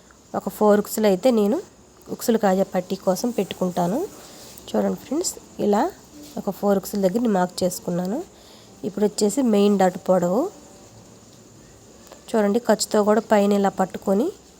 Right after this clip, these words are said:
మన డాట్ ఉంది కదా, డాట్ ఎంతవరకు ఉందో అంతవరకు ఇలా పట్టుకుంటే మెయిన్ డాట్ పొడవు అనేది మనకు తెలిసిపోతుంది. ఇది గుంజకూడదు, ఫ్రీగా పట్టుకోవాలి,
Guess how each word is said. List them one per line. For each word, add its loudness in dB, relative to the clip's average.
మన -4
డాట్ 2
ఉంది 0
కదా, 0
డాట్ 2
ఎంతవరకు -2
ఉందో 0
అంతవరకు -2
ఇలా 2
పట్టుకుంటే -2
మెయిన్ 4
డాట్ 2
పొడవు 2
అనేది 0
మనకు -2
తెలిసిపోతుంది. -2
ఇది -2
గుంజకూడదు, 2
ఫ్రీగా 6
పట్టుకోవాలి, 0